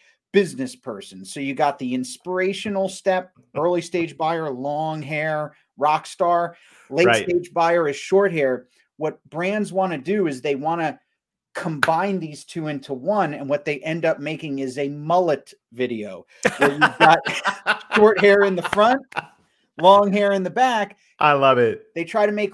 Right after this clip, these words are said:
Speaker 1: all purpose videos. And that is the impetus behind what ends up being a corporate video. It's trying to inspire and re-, it's trying to talk to every person in every point of the sales cycle all at once. And it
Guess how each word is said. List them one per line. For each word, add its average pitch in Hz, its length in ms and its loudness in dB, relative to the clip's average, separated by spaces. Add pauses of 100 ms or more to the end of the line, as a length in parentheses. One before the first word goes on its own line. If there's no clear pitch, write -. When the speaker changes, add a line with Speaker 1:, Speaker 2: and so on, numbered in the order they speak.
Speaker 1:
all 208 300 4
purpose 190 580 -6
videos. 220 840 -8
And 147 220 -8
that 175 320 -4
is 147 180 -12
the 151 200 -18
impetus 175 480 -10
behind 151 720 -10
what 131 300 -6
ends 143 280 -10
up 147 200 -6
being 143 320 -10
a 120 80 -10
corporate 139 440 -8
video. 139 360 -4 (280)
It's - 140 -14
trying 202 320 -2
to 151 100 -4 (100)
inspire 190 720 0
and 123 160 -8
re-, 175 300 -4
it's - 140 -12
trying 226 340 -12
to 220 160 -16
talk 185 380 -8
to 170 100 -14 (140)
every 208 340 -4
person 208 640 -8 (220)
in 170 260 -10
every 196 380 -4
point 214 480 -10
of 175 220 -4
the 170 100 -6
sales 190 600 0
cycle 175 520 -2
all 190 260 6
at 156 120 -6
once. 202 480 -2 (280)
And 147 120 -4
it - 20 0